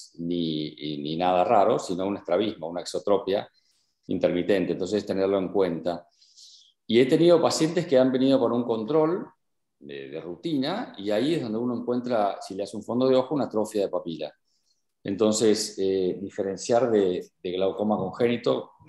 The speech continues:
atrofia, es una atrofia, su-, suele ser sin tanta excavación, al revés de, de si fuera por un glaucoma y no hay ningún otro signo asociado al glaucoma congénito.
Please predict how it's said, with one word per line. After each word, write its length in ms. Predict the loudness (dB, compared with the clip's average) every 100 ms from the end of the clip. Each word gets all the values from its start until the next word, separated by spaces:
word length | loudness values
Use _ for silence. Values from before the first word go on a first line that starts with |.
| -20 _
atrofia, 720 | -8 0 0 0 0 0 -2
es 200 | -8 -12
una 120 | -8
atrofia, 440 | -4 -2 0 0 0
su-, 180 | -4 -16
suele 300 | -10 0 0
ser 180 | 0 -2
sin 480 | -4 -8 -4 -2 0
tanta 300 | 0 0 -2
excavación, 880 | -2 2 2 2 2 2 0 -8 -14 _ -20 _ _ _ -12
al 120 | -8
revés 300 | -4 -4 -4
de, 180 | -6 -6
de 120 | -8 -10
si 180 | -10
fuera 220 | -6 -2 -2
por 140 | -2
un 120 | -2
glaucoma 500 | 0 0 2 2 4
y 100 | 0
no 100 | 0
hay 100 | 0
ningún 260 | 0 -2 -4
otro 160 | -4 -6
signo 300 | -6 -6 -6
asociado 720 | -8 -6 -2 2 2 -2 -10 _ _ _ -8
al 200 | -6 -4
glaucoma 380 | -2 -2 -2 -2
congénito. 680 | -4 -4 -4 -4 -8 -10